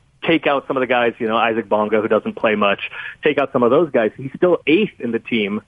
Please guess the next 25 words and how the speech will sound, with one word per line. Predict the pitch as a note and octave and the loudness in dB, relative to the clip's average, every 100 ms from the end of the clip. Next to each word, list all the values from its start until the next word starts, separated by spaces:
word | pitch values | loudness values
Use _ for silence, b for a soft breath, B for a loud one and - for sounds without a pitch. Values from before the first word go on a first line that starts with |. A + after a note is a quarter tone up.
| B B B | B B B
uh, | - A2 G#2 | 0 2 2
in | A#2+ | 4
usage | C3+ D3 B2+ | 4 4 0
rate. | G#2 F2+ - - | 0 -2 -4 0
So | B2 A2+ _ _ _ | 2 2 _ _ _
hopefully | - F3+ G#3 F#3+ | -2 0 2 2
we're | D#3 | 4
gonna | D3 C#3 | 0 2
see | C#3+ C3 | 0 2
some | C3+ | 2
more | C3+ | 2
aggressiveness | A#2 C3 B2 A#2+ B2 A#2 | 2 0 -2 -4 -2 -2
from | A#2+ A2+ | -2 0
Lonzo. | A#2+ A#2 B2 B2 A#2 B B A2 | 0 0 2 2 0 B B -12
A | |
few | - B2 | -10 -4
weeks | C3 C3 | -2 0
ago, | C3 B2 B2 | 0 2 2
there | A#2 | 2
was | A#2 | 0
an | A#2 | 0
uptick | A2 - - A#2+ - | -2 -2 -2 -2 -2
in | A2+ | -4
his | A2 G#2+ | 0 0
aggressiveness, | G#2+ A#2 A2+ - A2 A2 | 0 0 -2 -2 -4 -2